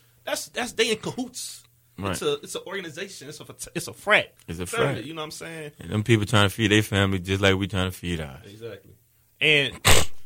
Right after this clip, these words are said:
Speaker 1: when Watson, we're gonna talk about Watson too in a bit, but when Watson went down, first of all, I think you should have started week one.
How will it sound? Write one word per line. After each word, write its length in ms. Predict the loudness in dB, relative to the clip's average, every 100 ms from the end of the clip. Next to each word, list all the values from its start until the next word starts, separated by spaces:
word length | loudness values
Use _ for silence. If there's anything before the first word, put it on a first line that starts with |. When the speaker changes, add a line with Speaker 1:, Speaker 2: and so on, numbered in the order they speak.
| -12 -12
Speaker 1:
when 380 | -10 -8 -8
Watson, 360 | -6 -6 -8 -12
we're 60 | -12
gonna 120 | -10
talk 80 | -10
about 180 | -10 -8
Watson 320 | -10 -12 -16
too 180 | -16 -16
in 60 | -14
a 20 |
bit, 320 | -16 -18 -12
but 160 | -8 -8
when 180 | -8 -4
Watson 400 | -2 -2 -4 -12
went 180 | -12 -14
down, 400 | -14 -12 -14 -20 -20 -20 _ _ _ _ _ _
first 240 | 2 2
of 60 | 4
all, 100 | -2
I 40 |
think 120 | -2 -6
you 40 |
should 120 | -12
have 60 | -12
started 220 | -10 -10
week 180 | -12 -16
one. 220 | -16 -16